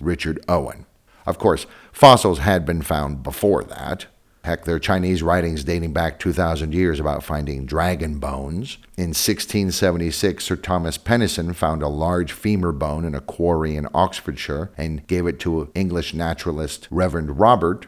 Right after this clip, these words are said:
who thought it belonged to a race of extinct giant humans, or maybe it was a Roman war elephant's bone.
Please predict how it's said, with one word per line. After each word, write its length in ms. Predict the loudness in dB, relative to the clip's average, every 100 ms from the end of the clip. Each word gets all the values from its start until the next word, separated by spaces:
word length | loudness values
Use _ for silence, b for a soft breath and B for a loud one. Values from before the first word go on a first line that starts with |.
| _
who 200 | -2 -2
thought 340 | 2 2 4
it 140 | 0 -2
belonged 480 | -2 0 0 -2
to 320 | -2 -2 -2 -4
a 260 | -6 -4 -6 -6
race 340 | 2 2 2 -2
of 80 |
extinct 560 | -4 -6 -4 -2 -2 -4
giant 360 | -2 0 -2 -2
humans, 500 | -2 0 -2 -4 -4
or 120 | -4
maybe 640 | 0 2 4 4 4 6
it 100 | 4
was 120 | 2
a 60 | 0
Roman 360 | 0 0 0 2
war 280 | 2 2
elephant's 420 | 0 -2 -6 -10 -8
bone. 400 | -8 -8 -10